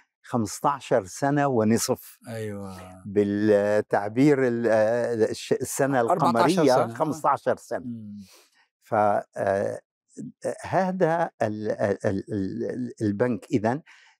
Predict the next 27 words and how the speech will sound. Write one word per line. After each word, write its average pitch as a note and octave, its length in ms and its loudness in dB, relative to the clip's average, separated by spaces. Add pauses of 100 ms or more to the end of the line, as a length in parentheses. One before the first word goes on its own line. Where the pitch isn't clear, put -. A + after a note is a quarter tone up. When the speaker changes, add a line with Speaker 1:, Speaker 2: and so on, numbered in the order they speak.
(140)
Speaker 1:
يتعامل C#3+ 720 -2
حسب - 280 -4
الشريعة D3+ 440 0
الإسلامية، E3+ 680 -2 (580)
فلا D3 380 0
بدأ G#3 280 2
تعامل C3+ 520 -2
البنك. A2 400 0
بديهي D3+ 440 2
عند D#3+ 300 2
بدئه C3+ 720 0 (600)
لم C3 300 0
يوجد C#3+ 500 2
أي C#3+ 220 0
بنك C3+ 440 2
إسلامي E3+ 680 0
آخر، E3 300 -2
لأن C3+ 360 -4
أول G#3+ 500 0
بنك D3 360 -2 (520)
يتعامل C3 680 0
به C3 200 0
الناس B2+ 560 -2 (440)
كان D3 300 -2
بنك C#3 280 -2
دبي A#2+ 360 0
الإسلامي، B2 760 -2